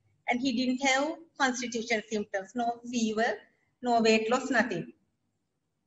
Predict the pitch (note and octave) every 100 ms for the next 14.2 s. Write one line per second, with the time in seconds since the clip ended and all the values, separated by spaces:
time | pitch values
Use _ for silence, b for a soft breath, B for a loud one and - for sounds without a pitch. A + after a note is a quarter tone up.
0 | _ _ _ _ _ _ _ _ _ _
1 | _ _ _ _ _ _ _ - - -
2 | F4 D#4+ C#4+ D4 - C#4 C#4 D4 C#4+ -
3 | - _ b b _ - C#4 C4+ D4 C4+
4 | C4+ C#4+ C4+ B3 A#3+ C4 A#3+ C#4 D4+ B3+
5 | B3 A#3+ C4 B3 - _ _ - A3 A3
6 | A#3 A#3 - - G#3+ G#3+ G#3 G#3+ A3 -
7 | - - C#4+ A#3 A#3 A#3 A#3+ A#3 A3 -
8 | A#3 A3+ B3 B3+ G#3 A3+ A3+ A#3 A3+ C4
9 | C4 - - _ _ _ - - C4+ B3
10 | - A#3 F4 - C4 C4 C#4 D#4+ D4 C#4
11 | F4+ - A#3 A#3 A3+ B3+ C#4 A4 - _
12 | _ - B3 A#3 A#3 A#3 A3+ G#3+ A3 C#4+
13 | C#4 C#4 D4+ F4 A#3+ A3+ A3+ G#3+ A#3+ A3+
14 | C#4